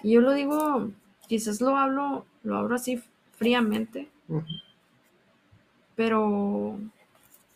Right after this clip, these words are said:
Speaker 1: me gusta hablar desde la realidad, desde lo que va a pasar.
Speaker 2: Has dado un punto muy, pero muy importante, ¿eh? La honestidad. Y si tú a veces no eres honesto con las personas,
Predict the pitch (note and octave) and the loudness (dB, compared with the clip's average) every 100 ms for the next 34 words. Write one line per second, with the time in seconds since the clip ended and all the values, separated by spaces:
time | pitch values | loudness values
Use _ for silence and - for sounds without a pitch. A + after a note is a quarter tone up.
0 | _ _ _ _ A3+ A3 G#3+ - C4 C#4 | _ _ _ _ 0 2 0 -4 -6 -6
1 | C#4 - G#3 G3+ G3+ G#3 A#3+ A#3+ A#3 G#3 | -8 -2 0 2 2 2 2 2 0 0
2 | G3+ F#3+ F#3+ - G#3 A3 _ _ _ _ | -2 -6 -6 -6 -8 -12 _ _ _ _
3 | _ _ _ _ _ G3+ G3 G3 G3 F#3+ | _ _ _ _ _ -8 -4 -4 -4 -6
4 | F#3+ G3+ G3+ G3+ A3 - - _ _ _ | -8 -6 -8 -10 -16 -18 -20 _ _ _
5 | D#3+ D#3 F3+ G3 G3+ G3 G3+ F#3+ F3+ F#3+ | 4 6 4 4 2 4 4 4 4 6
6 | G#3 - E3 D3+ D3 D#3 F#3 D#3 - D3+ | 4 2 2 2 4 4 4 0 0 0
7 | D#3 C3+ C3+ D#3+ D#3+ _ D3 D3+ D3 C#3+ | 2 0 -2 -4 -8 _ 0 2 2 0
8 | C#3+ - C#3 C#3+ - _ - - _ _ | -2 -2 2 2 0 _ -20 -20 _ _
9 | _ _ _ - D#3+ E3 D#3 F3+ F#3+ G3 | _ _ _ -8 -4 -4 0 4 6 8
10 | G3+ G3+ F#3 F3+ G3 G#3 E3+ E3 F3+ G3 | 6 2 0 2 0 2 2 2 0 -2
11 | F3 D#3+ D#3+ C3+ F3+ G3+ G#3 | 0 -2 -4 -2 0 0 -2